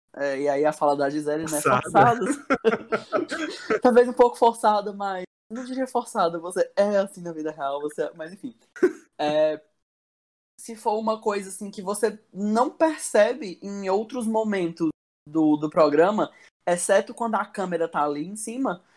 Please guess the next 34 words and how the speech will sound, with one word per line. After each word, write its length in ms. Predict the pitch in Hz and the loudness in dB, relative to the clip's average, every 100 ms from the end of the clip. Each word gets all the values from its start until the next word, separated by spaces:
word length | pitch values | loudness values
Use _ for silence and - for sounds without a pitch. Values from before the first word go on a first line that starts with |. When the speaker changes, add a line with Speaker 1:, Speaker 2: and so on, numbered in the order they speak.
| _ _ 196 | _ _ 4
Speaker 1:
aí 280 | 214 220 220 _ _ | 4 2 -6 _ _
eu 180 | 214 233 | 0 2
acho 280 | 226 - 240 | 0 -2 -16
que 640 | - 240 247 240 233 - | -14 -12 -10 -8 -10 -6
causa 340 | - 233 240 233 | 4 6 6 4
um 80 | 233 | 4
pouco 400 | 226 220 220 214 _ | 4 2 -6 -18 _
da 380 | 110 180 214 | -16 0 2
descrença, 520 | 208 233 - 208 151 151 | 2 -4 -8 -6 -6 -8
entendeu? 220 | 160 196 | -6 -4
Eu 40 | |
acho 140 | 214 - | -6 -6
que 60 | |
você 160 | 262 262 | -12 -10
tem 180 | 269 294 | -10 -10
que 80 | |
suspender 680 | - 302 269 269 185 185 - _ | -12 -6 -4 0 0 -2 -4 _
um 120 | 175 | -8
pouco 280 | 175 170 170 | -4 0 2
a 60 | 160 | 2
descrença 520 | 156 - 160 151 151 | -2 -4 -2 -2 -2
pra 160 | 151 | 0
poder 600 | - 160 143 147 151 147 _ _ - | 0 0 2 2 2 -2 _ _ 0
assistir 380 | 139 156 - | 0 0 -8
os 100 | 147 | -6
reality 300 | 180 147 147 | -2 -2 -4
shows 220 | 156 143 139 | -4 -4 0
logo 160 | 131 143 | -2 -4
de 100 | 180 | 0
cara. 320 | 123 127 - _ _ _ | 2 2 -2 _ _ _
Você 200 | 143 - | -4 0
não 140 | 151 151 | 0 4
pode 280 | 143 151 | 2 2
pensar, 580 | - 175 175 151 120 - | -2 -4 2 4 4 0